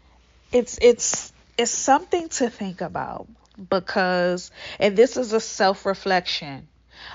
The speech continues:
um, all of our studies lately have been about self-reflection, right in the moment, because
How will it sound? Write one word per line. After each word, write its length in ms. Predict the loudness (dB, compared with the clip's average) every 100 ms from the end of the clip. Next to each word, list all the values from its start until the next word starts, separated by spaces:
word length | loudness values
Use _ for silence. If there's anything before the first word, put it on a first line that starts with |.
| -4
um, 480 | -2 0 0 -4 -6
all 240 | 2 4 6
of 120 | 6
our 180 | 4 0
studies 800 | -2 -2 0 0 -4 -6 -10 -20 -14
lately 520 | -4 -2 -2 -4 -6
have 340 | -4 -8 -8
been 180 | -8 -6
about 440 | -6 -8 -6 -6 -8
self-reflection, 2500 | -10 -10 -8 0 0 0 -6 -18 -20 _ -20 -20 -20 -10 -4 -4 -4 -2 -2 -2 -6 -6 -12 -18 -20 _ _ _ _ _ _ _
right 340 | -16 -4 0 0
in 160 | -4
the 80 | -8
moment, 540 | -6 -6 -8 -10 -14 -14 -20 -16 -2
because 1040 | -2 0 0 2 2 2 2 -2 -10 -20